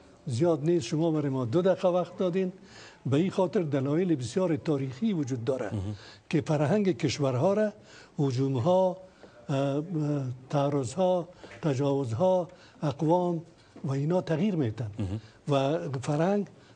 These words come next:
Speaker 1: تحول پذیر است. خوشبختانه فرهنگ افغانستان روی مدنیت‌های بسیار بزرگی که در این
Speaker 2: بنمایش.
Speaker 1: سرزمین به وجود آمده، این تشکل کرده و هر فرهنگی که اینجا اگه تجاوز هم بکنه،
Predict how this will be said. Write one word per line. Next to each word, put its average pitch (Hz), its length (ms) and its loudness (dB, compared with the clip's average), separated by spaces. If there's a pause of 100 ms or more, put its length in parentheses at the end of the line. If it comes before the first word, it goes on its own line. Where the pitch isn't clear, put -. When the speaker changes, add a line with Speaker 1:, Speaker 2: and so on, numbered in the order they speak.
Speaker 1:
تحول 147 340 4
پذیر 151 420 0
است. - 260 -8 (340)
خوشبختانه 185 880 2 (320)
فرهنگ 190 400 2
افغانستان 175 800 0 (420)
روی 202 360 2
مدنیت‌های 151 640 0
بسیار 165 340 0
بزرگی 160 520 0
که - 140 -2 (480)
در 143 80 2
این 196 100 2
Speaker 2:
بنمایش. 185 80 0
Speaker 1:
سرزمین 156 480 2
به 139 80 0
وجود 143 280 0
آمده، 220 380 0 (400)
این 190 140 0
تشکل 151 500 0
کرده 226 300 0 (300)
و 160 80 2
هر 156 160 2
فرهنگی 202 500 0
که 196 120 -2
اینجا 185 200 2
اگه 151 140 0
تجاوز 151 520 0
هم 151 140 0
بکنه، 220 360 -2